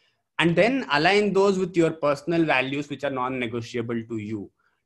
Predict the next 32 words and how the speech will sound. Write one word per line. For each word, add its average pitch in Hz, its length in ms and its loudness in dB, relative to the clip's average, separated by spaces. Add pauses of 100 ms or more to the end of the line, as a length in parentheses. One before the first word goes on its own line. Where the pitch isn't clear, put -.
To 170 80 0
give 175 120 0
you 240 60 0
an 233 100 2
example, 180 580 0
I 190 140 4
knew 175 180 4
that 185 300 2
I 143 160 2
was 170 300 2
in 185 120 2
a 170 40 0
C 160 200 -6
S 143 160 -8
R 156 120 0
organization, 131 600 -4
but 202 100 -2
I 165 100 4
would 160 180 0
never 147 300 4
engage 147 520 2
in, 139 240 4
um, 120 380 -2 (180)
R 127 160 2
and 135 160 2
R 123 140 2
work, 107 400 -6 (100)
uh, 104 340 -4 (240)
uh, 110 240 -10
rehab 139 380 -4
and 127 140 -8
restructuring, 120 760 -10